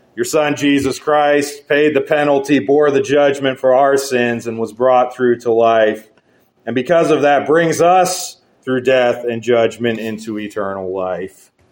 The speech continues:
I pray that your Spirit would apply this to our hearts, that it would kindle in us a love for you and a love for our neighbor, and a desire to see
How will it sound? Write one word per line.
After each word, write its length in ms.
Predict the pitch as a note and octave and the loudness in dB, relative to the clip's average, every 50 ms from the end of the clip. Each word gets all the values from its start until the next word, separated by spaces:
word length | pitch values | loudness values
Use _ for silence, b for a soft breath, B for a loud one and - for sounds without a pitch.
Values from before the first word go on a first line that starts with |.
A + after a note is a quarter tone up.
| b b b b b b b b b b b | b b b b b b b b b b b
I 40 | A2+ | -8
pray 260 | - D3+ D3+ D3+ D3 D3+ | -4 0 0 2 2 2
that 160 | D3 D3 C#3 | 0 0 0
your 80 | C3+ | -2
Spirit 460 | - - - - D#3 D#3 D#3 D3+ D3 C3+ | -2 -2 -2 -2 0 2 4 4 4 4
would 100 | A#2+ B2 | 2 2
apply 420 | B2 - C#3+ D3 D3 D3 D3 C#3+ | 0 0 0 2 2 2 2 2
this 240 | C#3 D3 C#3+ - - | 2 0 0 -2 -4
to 140 | C#3 B2+ B2 | -2 2 2
our 160 | A#2 A#2 A2+ | 4 2 2
hearts, 500 | C#3+ D3+ D#3+ E3 E3 E3+ E3 D#3+ - - | 2 2 4 4 4 2 0 -2 -2 -4
that 140 | - A#2 A2+ | -2 -2 -2
it 80 | A2 | -2
would 160 | G#2+ A2 - | -4 -6 -6
kindle 420 | - E3+ E3 E3 E3 D#3 D#3 D3 D3 | -2 0 0 0 2 2 2 2 2
in 140 | C#3+ C#3 C#3 | 2 2 2
us 420 | C3+ C3 C3 B2+ - - - b b b b b b - | 4 4 2 0 -2 -6 -14 b b b b b b 0
a 60 | C3+ | 2
love 320 | C#3 E3+ F3+ F#3+ F#3+ F#3 - | 2 4 4 2 0 0 0
for 120 | F3+ E3+ | 0 0
you 340 | D3 C3 B2+ C3 C3+ C3+ C3+ | 2 2 2 4 4 4 4
and 80 | B2+ | 4
a 40 | B2 | 2
love 360 | A#2 A#2+ B2+ C3 C3+ B2+ - | 2 2 4 2 2 0 0
for 160 | - C3 B2 B2 | 0 0 2 2
our 160 | A#2+ A#2 A#2 | 2 2 2
neighbor, 420 | G#2+ G#2 G#2+ G#2+ G#2+ G2+ G#2+ G#2+ | 0 -2 -2 -2 -2 -2 -2 -2
and 100 | G#2+ A2 | -2 -2
a 40 | A2 | -4
desire 920 | G#2+ G#2+ A2+ G#2+ A2 C#3 D3+ D#3+ D#3 D#3 D3 C#3 C#3 C3 C3 C3 B2+ B B B B B B | -4 -4 -6 -4 -2 0 0 2 2 2 2 4 4 4 4 2 0 B B B B B B
to 100 | - A#2+ | -8 -8
see 600 | A#2 - - D#3 D3+ C#3+ C3+ B2+ A#2+ A#2 A2 G2+ | -6 -2 0 2 2 4 4 4 2 2 0 -2